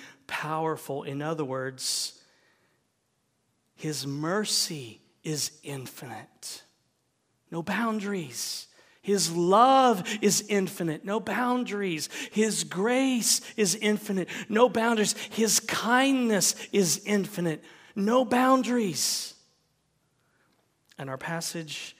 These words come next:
in Psalm one forty-seven today affirms this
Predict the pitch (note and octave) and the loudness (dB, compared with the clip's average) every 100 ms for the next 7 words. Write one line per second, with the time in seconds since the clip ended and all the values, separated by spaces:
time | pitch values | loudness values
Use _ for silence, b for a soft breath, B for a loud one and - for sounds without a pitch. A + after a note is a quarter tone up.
0 | b b b - C#3+ - D3 D3 C#3+ C#3+ | b b b -12 -8 -6 -4 -4 -6 -6
1 | D3 D3 C#3 - C#3+ C3 B2+ B2 C3+ B2+ | -4 -4 -4 -6 -6 -6 -10 -14 -12 -10
2 | A#2+ A#2+ b b b - D3 - F#3+ G3 | -10 -12 b b b -16 -14 -6 -4 -4
3 | F3+ A#2 A2+ A2 G#2+ - - - | -4 -6 -8 -12 -14 -12 -10 -12